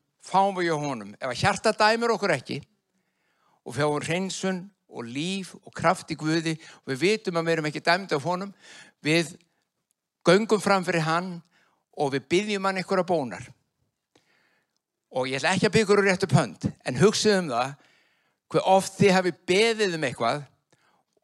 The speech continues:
og það kom seint og illa og sumt er ekki enn komið. Eða er ég eini maðurinn í þeim hóp? Nei, ok, ég vona ekki. Já, já, takk fyrir, það voru tveir allavega.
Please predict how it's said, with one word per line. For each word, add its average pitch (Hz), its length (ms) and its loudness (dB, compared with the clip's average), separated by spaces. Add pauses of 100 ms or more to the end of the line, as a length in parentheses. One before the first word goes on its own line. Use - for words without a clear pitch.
(420)
og - 80 -10
það 151 220 0
kom 170 180 0
seint 185 480 -2
og 160 80 2
illa 165 260 -4
og - 120 -6
sumt 156 260 -2
er 139 60 -6
ekki - 100 -4
enn 165 260 -4
komið. - 280 -8 (2250)
Eða 147 220 6
er 156 100 2
ég 214 300 6
eini 208 180 2
maðurinn 180 300 2
í - 180 -6
þeim 175 240 -6
hóp? 135 160 -8
Nei, 131 320 -2 (320)
ok, 117 160 -4 (320)
ég 147 160 -2
vona 185 300 6
ekki. 143 100 0
Já, 226 300 8
já, 247 120 8 (200)
takk 214 260 4
fyrir, 202 320 -2 (300)
það 180 260 6
voru 214 240 2
tveir 175 380 2
allavega. 127 400 2